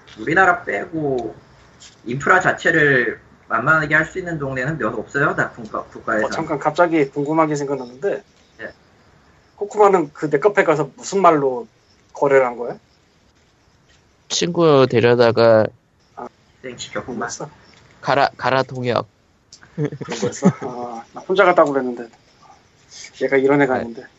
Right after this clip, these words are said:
Speaker 3: 그리고 나서
Speaker 1: 너라면은 이런 애가
Speaker 3: 그리고
Speaker 1: 아닌
Speaker 3: 나서
Speaker 1: 애가 되죠. 네.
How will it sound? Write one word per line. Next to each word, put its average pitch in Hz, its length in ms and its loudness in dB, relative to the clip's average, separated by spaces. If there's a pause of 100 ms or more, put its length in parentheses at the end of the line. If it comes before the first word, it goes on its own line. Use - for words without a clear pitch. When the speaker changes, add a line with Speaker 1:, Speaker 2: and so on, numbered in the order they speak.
(840)
Speaker 3:
그리고 156 280 -6
나서 131 560 0
Speaker 1:
너라면은 123 560 0
이런 107 240 -2
애가 110 160 0
Speaker 3:
그리고 123 120 0
Speaker 1:
아닌 98 140 -4
Speaker 3:
나서 101 60 -10
Speaker 1:
애가 98 180 -10
되죠. - 220 -16 (160)
네. - 80 -20